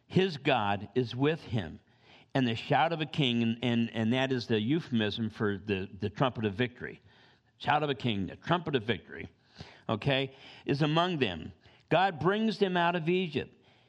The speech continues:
He has strength like a wild ox. For there is no sorcery against Jacob, nor any divination against Israel.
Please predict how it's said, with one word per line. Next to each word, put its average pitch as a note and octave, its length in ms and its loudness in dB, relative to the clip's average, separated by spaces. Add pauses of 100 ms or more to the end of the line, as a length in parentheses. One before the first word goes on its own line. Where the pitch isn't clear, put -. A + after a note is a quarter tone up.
(200)
He F3 220 2
has D#3+ 280 0
strength F3 580 -2
like B2 220 0
a B2+ 60 2
wild C#3 400 2
ox. B2+ 560 -2 (720)
For C#3+ 260 2 (300)
there D3+ 220 2
is C3+ 240 -2
no F3 280 4
sorcery F#3+ 840 0
against C#3 460 0
Jacob, B2 520 0 (120)
nor C3+ 260 2
any E3+ 280 2
divination D#3+ 960 0 (220)
against C#3+ 420 -2
Israel. A#2+ 600 -2